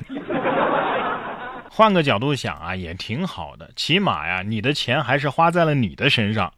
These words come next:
我的压岁钱到现在也不知道存在哪儿了。<laughs> 弟弟得说了：“姐姐，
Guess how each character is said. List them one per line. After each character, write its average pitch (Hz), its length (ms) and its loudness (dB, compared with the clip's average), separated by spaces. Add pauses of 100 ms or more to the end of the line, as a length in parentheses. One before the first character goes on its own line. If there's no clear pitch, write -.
(440)
我 120 120 0
的 120 120 2
压 127 140 6
岁 135 160 2
钱 120 200 0
到 131 100 2
现 127 220 -2
在 139 100 0
也 120 140 -2
不 123 160 -2
知 117 100 -4
道 107 140 2
存 101 180 -4
在 104 140 4
哪 101 100 2
儿 82 120 0
了。 78 100 -6 (680)
<laughs> - 720 -8
弟 127 140 2
弟 117 100 0
得 101 180 0
说 95 200 -2
了 95 160 -4 (120)
：“姐 175 220 4
姐， 185 260 2